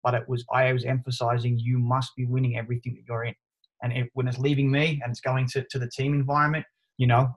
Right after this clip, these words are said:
um, I'm gonna, we've got three goalkeepers. The one who wins the small-sided games, the one that stays, you know, or, or whatever it looks like. It, it's, it's a, it's a creating a winning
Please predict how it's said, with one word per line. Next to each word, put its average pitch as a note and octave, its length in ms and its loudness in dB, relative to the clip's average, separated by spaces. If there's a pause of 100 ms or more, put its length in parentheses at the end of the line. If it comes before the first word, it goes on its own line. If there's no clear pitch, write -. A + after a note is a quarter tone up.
(120)
um, C#3+ 360 2
I'm C#3 160 2
gonna, C3+ 280 2 (360)
we've - 680 -12
got C3+ 180 2
three D3+ 220 0
goalkeepers. C#3 640 4 (160)
The C3 80 -2
one C#3 160 6
who C#3+ 100 6
wins C#3+ 200 2
the C3 80 0
small-sided C3+ 440 0
games, C#3 220 4
the A#2+ 60 2
one C3+ 100 4
that B2+ 100 -8
stays, - 360 -2 (500)
you C3+ 80 0
know, B2+ 160 4
or, B2+ 240 -4
or C#3 100 0
whatever D3+ 300 6
it C3 60 -4
looks C#3+ 240 -2
like. G#2+ 160 -2 (180)
It, C#3 140 -2
it's, C3+ 280 -4
it's C3+ 220 -4
a, C3 220 0
it's C3+ 160 0
a C3+ 80 2
creating C#3+ 440 4
a C3 80 2
winning C3 440 4